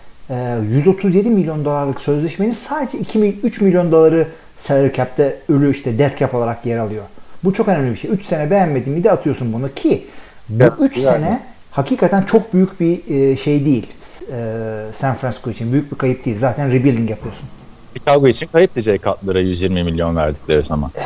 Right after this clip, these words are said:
Speaker 1: ama
Speaker 2: Yüz on dört.
Speaker 1: nereden bileceksin? Belki bu da Jay Cutler olacak. Bir risk yani, her şey bir risk. Ama bu adamı elinden kaçırırsan, yani bunu bulamayan da var.
Speaker 2: Peki Jimmy Garoppolo'yu, Aaron Rodgers'ı hatırla. Aaron Rodgers'a kaç vermişlerdi? Sezon içinde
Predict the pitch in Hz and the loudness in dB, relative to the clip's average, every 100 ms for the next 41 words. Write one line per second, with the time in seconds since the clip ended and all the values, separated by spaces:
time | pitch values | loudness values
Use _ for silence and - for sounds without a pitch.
0 | - 175 196 202 208 208 143 117 123 - | -4 2 6 8 8 6 4 -2 -6 -4
1 | 131 156 156 196 190 151 139 123 120 117 | 0 0 0 2 6 4 4 -2 -2 -6
2 | - 113 110 113 - - - - 160 330 | -6 -8 -8 -12 -16 -18 -20 -4 2 4
3 | 349 - 123 120 180 185 160 165 147 - | 4 0 -2 2 2 2 2 2 0 -2
4 | - 196 202 214 208 202 202 202 202 196 | -2 2 6 6 6 4 4 4 0 -2
5 | 190 226 - 262 - - - - - - | -2 -2 -2 -6 -8 -20 -20 -20 -20 -20
6 | - 131 120 175 185 196 196 190 127 107 | -10 -4 4 6 8 8 8 6 4 0
7 | - - - - - - - - - - | -4 -16 -20 -20 -20 -20 -20 -20 -20 0
8 | 131 123 190 208 120 113 120 147 160 170 | 0 4 6 6 2 2 4 8 6 6
9 | 196 202 214 208 - 90 - - 147 202 | 4 6 8 6 2 -8 -6 2 4 6
10 | 233 247 - 165 147 165 214 170 165 170 | 4 2 4 4 4 2 2 2 2 2
11 | 185 175 202 180 135 - 208 - 180 139 | 2 2 -2 -4 -6 -2 -2 0 0 0
12 | 117 - 123 143 202 247 190 - 151 160 | -4 0 2 2 4 4 2 0 2 2
13 | 160 - 147 135 | -2 -2 2 4